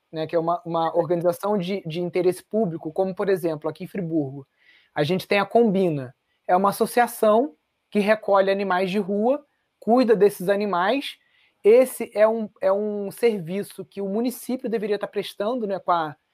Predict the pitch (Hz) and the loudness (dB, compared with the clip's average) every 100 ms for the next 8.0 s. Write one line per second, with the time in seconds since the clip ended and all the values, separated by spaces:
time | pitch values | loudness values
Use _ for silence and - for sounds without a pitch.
0 | _ - 170 190 - 214 202 180 - 175 | _ -2 0 0 -2 -4 -4 -4 -2 -4
1 | - 190 262 226 208 208 214 214 208 220 | 0 0 2 0 -4 -2 -4 -2 -2 -2
2 | 262 _ _ _ _ 185 180 226 240 247 | -4 _ _ _ _ -4 4 4 4 2
3 | 240 233 214 226 247 220 160 _ _ _ | 0 -2 -2 -2 -2 -4 -6 _ _ _
4 | _ 202 214 - 247 262 233 208 247 311 | _ 0 0 0 0 2 2 4 4 2
5 | - 247 240 226 220 233 214 - 190 185 | -2 -2 -2 -8 -8 -6 -6 -6 -6 -4
6 | 254 - _ _ _ 214 233 269 262 226 | -6 -10 _ _ _ 4 4 2 0 2
7 | 202 196 185 190 190 - 180 165 208 | 2 2 -2 -6 -10 -6 0 4 4